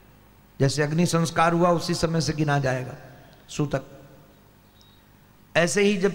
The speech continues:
बालक का नालक छेदन क्रिया हो जाती तब सूतक लगता है। तो जब तक नालक छेदन क्रिया न हो तो खूब दान देना चाहिए,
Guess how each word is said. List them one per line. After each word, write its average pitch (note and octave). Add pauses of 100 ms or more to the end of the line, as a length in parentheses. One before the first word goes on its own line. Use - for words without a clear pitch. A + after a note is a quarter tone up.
(100)
बालक F#3
का F#3+
नालक F3
छेदन G3
क्रिया F#3+
हो F3
जाती F3
तब F#3
सूतक D#3+
लगता C#3
है। A2+ (1300)
तो D3
जब E3
तक G#3+
नालक F#3
छेदन G3+
क्रिया F#3+
न F#3
हो F#3
तो G#3+
खूब C4
दान F3+
देना D#3+
चाहिए, C3